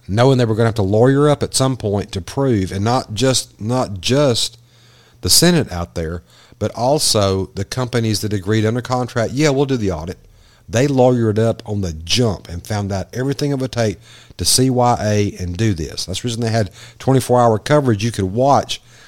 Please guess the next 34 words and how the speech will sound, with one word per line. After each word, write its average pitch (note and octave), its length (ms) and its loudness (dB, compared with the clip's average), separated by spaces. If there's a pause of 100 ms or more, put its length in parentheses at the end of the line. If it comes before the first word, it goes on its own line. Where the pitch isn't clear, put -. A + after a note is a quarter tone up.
(140)
online C#3 760 2 (120)
and A2+ 220 0
watch B2+ 340 0 (460)
the A2+ 240 -2
audit A#2+ 320 -2
go B2 160 0
down. C3 340 -4 (600)
I A#2+ 60 -8
mean, B2 280 2
even C#3+ 260 2
while C3+ 140 4
they C3+ 160 4
were A#2+ 160 4
home A#2+ 320 0
sleeping B2+ 340 0
at G#2 60 -6
night, C3+ 240 0
you A#2+ 80 -4
could A2 120 -2
still C3 200 -2
watch A2+ 220 -2
the - 80 -10
cameras C3+ 400 -4
roll G#2 240 2
to A2 40 -2
make G#2+ 160 -2
sure - 200 -4 (280)
nobody A#2 300 2
tiptoed A#2 560 -2
in A#2 140 -2
there A#2+ 180 0
and A2+ 100 -2
did C3+ 140 0
anything. F#2+ 420 -6